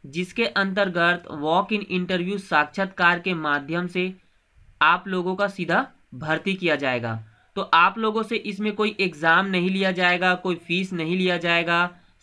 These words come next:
साक्षात्कार वॉक इन इंटरव्यू के माध्यम से सीधा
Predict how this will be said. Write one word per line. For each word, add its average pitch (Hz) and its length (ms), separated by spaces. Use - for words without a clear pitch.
साक्षात्कार 190 760
वॉक 175 300
इन 196 160
इंटरव्यू 175 460
के 190 160
माध्यम 156 500
से 226 200
सीधा 175 380